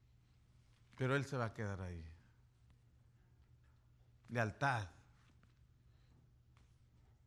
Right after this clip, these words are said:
Y una vez,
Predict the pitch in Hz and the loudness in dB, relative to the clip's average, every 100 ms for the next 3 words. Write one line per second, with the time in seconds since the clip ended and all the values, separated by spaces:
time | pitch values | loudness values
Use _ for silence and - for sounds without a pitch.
0 | - - - - - - - - - - | -20 -20 -20 -20 -20 -20 -20 -20 -20 -20
1 | - - - 143 165 151 156 151 - - | -20 -18 -4 0 2 4 4 2 -4 -12
2 | - | -16